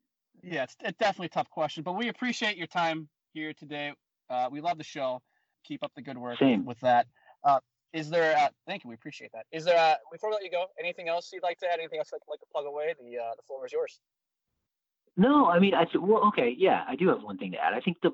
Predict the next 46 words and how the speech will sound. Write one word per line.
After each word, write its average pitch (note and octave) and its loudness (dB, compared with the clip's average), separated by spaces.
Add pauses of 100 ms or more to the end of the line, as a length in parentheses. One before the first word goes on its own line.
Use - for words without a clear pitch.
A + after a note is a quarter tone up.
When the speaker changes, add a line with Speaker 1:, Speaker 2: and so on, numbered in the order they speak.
(160)
Speaker 2:
big D3+ 2
picture, G#2+ -2
despite - -2
all C#3 4
the, B2 4 (200)
the G2+ -8 (220)
coaching D3 0
carousels C3+ 4
and F#2+ -6
the, F2 -10
you - -10
know, E2+ -8
the, E2+ -4 (340)
the F#2 -6 (120)
uncertainty A#2+ 4
in, G#2+ 0
in G2+ -10
the G2 -8
federation, A2+ 0 (300)
I - -20
still F3 4
think F3 4
the C#3 -2
big C#3 2
picture C3 0
is, G#2 4 (240)
and G2 -4
this A#2 -4
is, - -8
like, - 0 (100)
sort F#2+ -6
of F2 -14
a - -20
driving G2 2
motivation F#2 0
of F2+ -8
our E2+ 0
podcast, D#2 -2 (440)
that D#2+ 0
there F2 2
are D#2+ 2 (560)
a E2 0
lot G2 2
more F2+ -2
young, D#2+ -6
talented D#2 -8